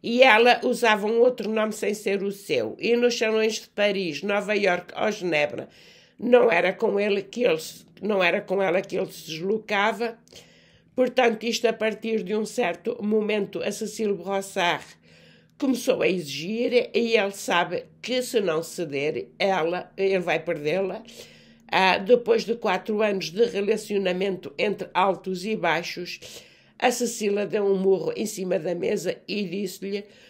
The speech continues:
"Tu fazes um depósito na minha conta e assim eu fico a saber se me amas verdadeiramente." Portanto, ela exige o casamento e o pagamento de uma certa quantia.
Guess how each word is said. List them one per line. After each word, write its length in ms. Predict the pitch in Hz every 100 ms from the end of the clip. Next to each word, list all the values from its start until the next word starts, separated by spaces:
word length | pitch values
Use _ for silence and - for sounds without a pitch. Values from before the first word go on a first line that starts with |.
| _ _ -
"Tu 160 | 277 254
fazes 440 | - 240 214 175
um 140 | 233 220
depósito 680 | 208 208 196 202 202 - 233
na 140 | 262
minha 260 | 214 190 180
conta 540 | - 196 196 190 -
e 180 | 220 233
assim 280 | 220 - 220
eu 80 | 220
fico 320 | 220 208 190
a 40 |
saber 600 | 190 165 160 175 190 160 - - _ _
se 280 | - - 262
me 240 | 214 175
amas 440 | 165 170 175 175 - 180
verdadeiramente." 960 | 165 214 185 175 175 175 170 151 - _ _ _ _ - - _ _
Portanto, 580 | 247 240 220 190 190 - -
ela 260 | 208 220
exige 540 | 240 190 180 190 - -
o 140 | 240
casamento 800 | 233 240 202 185 185 175 190 - - -
e 160 | 240
o 60 | 277
pagamento 720 | 262 226 202 202 220 208 - -
de 180 | 208
uma 180 | 254 233
certa 420 | 226 214 208 190
quantia. 680 | 180 185 190 185 214 247 254